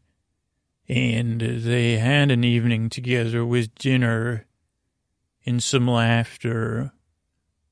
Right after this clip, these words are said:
and some loving. And even the next day, texts were extra, "What's in that box? I gotta know." And, uh, Addison saying, "You can't open it until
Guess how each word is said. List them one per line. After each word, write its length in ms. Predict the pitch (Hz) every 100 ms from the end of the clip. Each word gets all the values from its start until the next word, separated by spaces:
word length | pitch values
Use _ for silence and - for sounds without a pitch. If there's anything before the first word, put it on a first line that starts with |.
| _
and 160 | 117 117
some 280 | - 120 120
loving. 840 | 117 117 107 117 110 113 117 113 - _ _ _ _ _ _ _ _ _ _
And 500 | 160 113 113 107 104
even 360 | 120 117 120 117
the 100 | 117
next 420 | 117 113 - -
day, 680 | 131 117 117 113 107 110 120
texts 560 | - 127 113 - - -
were 160 | 131 117
extra, 260 | - -
"What's 320 | 131 131 -
in 240 | 131 123 120
that 280 | 120 120 120
box? 480 | 123 120 113 - 127
I 400 | 123 120 123 120
gotta 360 | 127 120 120
know." 760 | 120 120 123 120 113 120 120 123 - _ _ _ _ _ _ _ _ _ _ -
And, 560 | 120 113 113 113 113
uh, 40 | 117
Addison 760 | 117 117 120 117 113 - 120
saying, 340 | 107 127 113 113
"You 80 | 113
can't 300 | 131 123 127
open 320 | 127 - 117
it 180 | 117 131
until 760 | 120 113 - 123 117 120